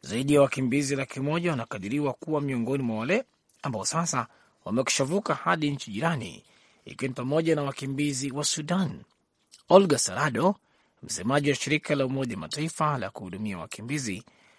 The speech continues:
aliwaambia waandishi wa habari katika mkutano nao mjini Geneva. Wachungaji wawili wa Kenya wamefikishwa mahakamani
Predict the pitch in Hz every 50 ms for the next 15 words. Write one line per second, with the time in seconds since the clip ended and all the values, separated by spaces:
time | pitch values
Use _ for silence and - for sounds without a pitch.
0 | _ _ _ - 127 156 160 156 156 165 190 180 160 143 135 131 135 135 - -
1 | 113 110 113 123 143 147 127 107 78 76 71 65 - - _ _ _ _ _ _
2 | _ _ - 87 95 101 95 - - - 120 117 113 131 143 139 120 110 110 104
3 | 92 - _ _ - 131 120 104 90 92 80 64 58 - - - 80 82 202 214
4 | 143 101 82 69 62 58 - - _ _ _ _ _ _ _ _ _ _ _ _
5 | _ _ _ _ _ _ _ _ _ _ - - - - - - - - _ _
6 | 117 131 - 175 160 151 170 202 202 208 196 180 165 156 147 156 165 165 160 160
7 | 160 160 160 156 160 151 131 - - - - 143 143 139 135 127 113 - - 151
8 | 139 - - 127 123 110 110 - - - 110 117 123 120 117 117 123 127 131 131
9 | 127 131 -